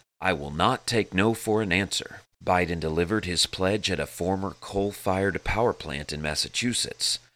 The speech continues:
The former Brayton Point power plant in Somerset, Massachusetts, is shifting to offshore wind power manufacturing, and Biden chose it as an embodiment of the transition to clean energy.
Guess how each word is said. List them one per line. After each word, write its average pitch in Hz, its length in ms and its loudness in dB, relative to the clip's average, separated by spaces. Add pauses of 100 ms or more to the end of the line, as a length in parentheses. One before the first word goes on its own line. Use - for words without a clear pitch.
(280)
The 82 60 -14
former 92 400 2
Brayton 95 520 2
Point 95 480 -4
power 107 280 0
plant 71 400 -8
in 69 140 -10
Somerset, 92 640 0
Massachusetts, - 960 -2 (220)
is 73 80 -4
shifting 76 540 2
to 69 180 -4
offshore 82 560 2
wind 98 340 0
power 65 300 0
manufacturing, 73 920 -4 (400)
and 76 200 -10
Biden 87 380 2
chose 117 360 4
it - 200 -6
as 80 180 -6
an 80 100 -4
embodiment 76 760 0
of - 120 -12
the - 80 -14
transition 76 680 -2
to - 100 -6
clean 95 340 -4
energy. 82 500 -2